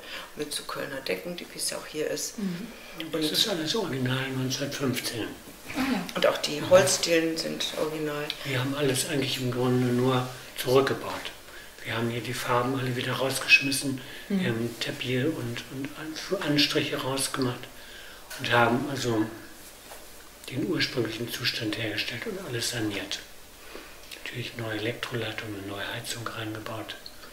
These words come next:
Speaker 1: Und unten im
Speaker 3: Und
Speaker 1: Veranstaltungsraum hatten meine Eltern als erstes Hühner. Bis zu vierhundert Hühner hatten wir. Und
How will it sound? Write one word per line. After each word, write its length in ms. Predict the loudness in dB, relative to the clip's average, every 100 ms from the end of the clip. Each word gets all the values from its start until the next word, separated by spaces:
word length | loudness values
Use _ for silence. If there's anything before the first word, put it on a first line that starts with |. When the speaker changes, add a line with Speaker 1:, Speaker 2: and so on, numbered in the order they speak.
| -8 -8 -8 0
Speaker 1:
Und 240 | 2 4 6
unten 380 | 6 6 0 0
im 80 |
Speaker 3:
Und 80 | 2
Speaker 1:
Veranstaltungsraum 880 | 4 8 10 12 10 8 4 4 4
hatten 240 | 0 2
meine 180 | 2 8
Eltern 320 | 8 8 6
als 160 | 2 4
erstes 560 | 4 4 4 2 2 2
Hühner. 380 | 6 8 6 2 -8 -4
Bis 220 | -2 2
zu 80 | 2
vierhundert 440 | 4 4 6 6
Hühner 220 | 6 6 6
hatten 320 | 4 2 6
wir. 160 | 6 4 -6 -4 -2 -2 -4 -8 -8 -10 -10 -12 -14 -16 -16 -16 -18 -18 -16 -2 0
Und 200 | 0